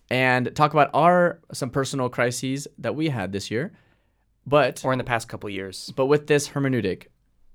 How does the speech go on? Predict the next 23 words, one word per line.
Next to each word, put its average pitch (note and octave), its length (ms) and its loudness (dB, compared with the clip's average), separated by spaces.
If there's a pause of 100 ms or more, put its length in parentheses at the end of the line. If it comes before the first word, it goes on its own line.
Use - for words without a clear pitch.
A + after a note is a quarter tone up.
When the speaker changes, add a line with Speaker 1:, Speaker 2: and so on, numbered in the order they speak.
Speaker 1:
First, F3 480 0 (140)
what C3 160 2
was D3 120 2
our B2+ 120 2
initial B2 380 -2
reaction A2+ 520 -2 (280)
Speaker 2:
Mm-hmm. A2 240 -10 (600)
Speaker 1:
when A2+ 140 -4
this - 440 -4
crisis A2 400 -2
came C#3+ 160 -2
about? A#2+ 320 0 (380)
Secondly, D#3+ 640 0 (500)
did C#3 140 2
I C#3 100 8
eventually C#3 540 2
accept - 460 -2
it D3 160 -2
or A2 400 0
run A#2 240 0
away, A2 320 0
reject G2+ 420 -4
it, G2+ 280 -2